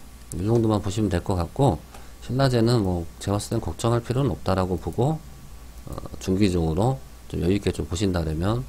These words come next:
큰 수익도 가능하지 않나, 저는 개인적으로 이렇게 보고 있습니다. 눌러주면 잡아야 되고, 이유는 이게, 자, 다시 한번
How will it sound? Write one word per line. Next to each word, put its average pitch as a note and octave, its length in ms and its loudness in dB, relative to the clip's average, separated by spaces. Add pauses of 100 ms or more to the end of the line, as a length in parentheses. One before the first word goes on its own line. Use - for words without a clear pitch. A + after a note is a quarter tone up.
(580)
큰 C3 160 0
수익도 A2+ 280 0
가능하지 E2+ 440 0
않나, D#2+ 340 -2
저는 E2 340 -4
개인적으로 F2+ 380 0
이렇게 F2 140 -4
보고 E2+ 180 -2
있습니다. F2+ 640 0 (520)
눌러주면 E2+ 480 0
잡아야 D#2+ 360 -2
되고, D2+ 260 -8 (140)
이유는 A#2 400 6
이게, G2+ 180 2
자, G#2+ 120 -6
다시 F#2+ 200 -2
한번 F#2+ 320 0